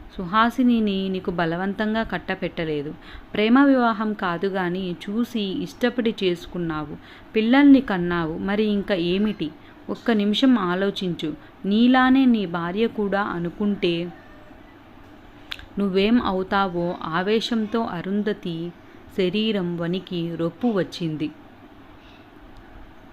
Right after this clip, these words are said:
గబగబా లేచి అత్తగారికి మంచినీళ్ళు ఇచ్చి కాళ్ళ దగ్గర కూర్చుండిపోయింది సుహాసిని. తన బాధను తనకన్నా బాగా అర్థం చేసుకుని వ్యక్తపరిచిన శ్రీమూర్తి దగ్గర కూర్చుంటే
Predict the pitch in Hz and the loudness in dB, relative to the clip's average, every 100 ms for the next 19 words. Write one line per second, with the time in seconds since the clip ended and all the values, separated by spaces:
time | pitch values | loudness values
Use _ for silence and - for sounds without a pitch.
0 | - - - - - 202 233 226 247 277 | -20 -20 -20 -20 -6 -2 0 2 4 6
1 | 262 214 208 214 175 - 208 226 226 226 | 6 4 2 -4 -4 -4 0 2 2 0
2 | 196 180 180 202 233 226 185 175 - 180 | -2 -2 -2 0 2 2 0 -4 -4 -6
3 | 170 180 175 196 202 175 185 185 - 180 | -4 -4 -2 -2 -2 -2 -2 -2 -4 -4
4 | - 208 202 196 165 160 160 175 175 160 | -2 -2 -2 -2 -2 -2 -4 -8 -6 -6
5 | 160 147 160 151 - - - - 220 226 | -6 -6 -8 -8 -10 -20 -20 -4 0 2
6 | 202 190 220 254 220 208 196 180 180 175 | 4 2 4 4 4 0 -4 -6 -4 -4
7 | 175 214 226 196 185 - - - 156 180 | -2 0 0 -2 -4 -12 -12 -6 -4 0
8 | 233 214 185 170 220 208 202 190 - 185 | 2 2 0 -2 -2 0 -2 -2 -4 -4
9 | 180 170 - 196 196 180 - 185 175 - | -2 -6 -6 -6 -6 -8 -6 -6 -6 -6
10 | 185 208 208 180 190 175 165 165 160 196 | -2 0 0 -4 -4 -4 -4 -4 -2 -4
11 | 196 185 - 196 180 170 165 | -4 -8 -8 -6 -4 -2 -4